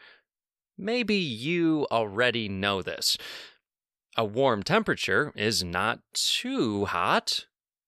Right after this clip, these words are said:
and is not too cold. Today, I use warm in a different way. In today's episode, warm means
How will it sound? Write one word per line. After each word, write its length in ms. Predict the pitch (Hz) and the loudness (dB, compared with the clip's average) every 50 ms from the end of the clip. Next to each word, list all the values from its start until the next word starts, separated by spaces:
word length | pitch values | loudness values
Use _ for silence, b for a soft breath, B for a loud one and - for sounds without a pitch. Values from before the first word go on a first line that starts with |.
| _ _ - | _ _ -10
and 380 | - 147 175 190 196 202 202 196 | -4 -2 0 2 0 0 0 0
is 180 | 196 185 - | 0 0 0
not 300 | - 117 120 135 135 123 | 0 0 2 0 0 0
too 200 | - - 185 175 | -2 -4 -4 -4
cold. 640 | 143 - - 180 214 175 - - - - - - - _ _ _ _ _ _ _ _ _ _ _ _ _ - | -4 0 4 4 4 4 2 -2 -6 -10 -10 -14 -20 _ _ _ _ _ _ _ _ _ _ _ _ _ 0
Today, 640 | - 120 113 139 165 123 82 85 85 87 113 120 _ _ _ _ _ _ _ _ - | 2 4 6 6 6 4 2 0 -4 -6 -6 -8 _ _ _ _ _ _ _ _ -2
I 200 | - 160 185 226 | -2 0 0 0
use 480 | 247 220 196 185 185 190 190 190 - 123 | -2 -2 -4 -4 -4 -2 -2 -2 -2 0
warm 480 | 113 123 131 127 127 127 127 131 131 - - | 2 2 4 4 4 2 0 -2 -4 -4 -4
in 120 | - 104 | -2 -2
a 60 | 101 | -2
different 560 | 87 85 - - 135 131 - - 101 87 - | -2 -4 -2 0 0 0 0 -2 -8 -8 -6
way. 320 | 87 87 87 - - - _ _ _ _ _ _ _ _ _ - | -8 -8 -8 -8 -10 -16 _ _ _ _ _ _ _ _ _ -2
In 140 | - 175 175 | 0 0 0
today's 520 | - - - 160 180 208 247 269 262 226 - | 0 0 0 4 4 4 4 2 2 0 0
episode, 640 | - 107 - - 104 - - 120 117 120 127 - B B B B B B B B B B | 0 -2 0 2 2 2 4 4 4 4 4 2 B B B B B B B B B B
warm 600 | - 135 131 175 254 302 277 175 117 104 104 113 - | -8 -4 0 4 4 4 6 4 4 2 2 0 -2
means 460 | - 156 151 160 165 160 156 151 - | -2 0 2 2 2 2 2 0 -2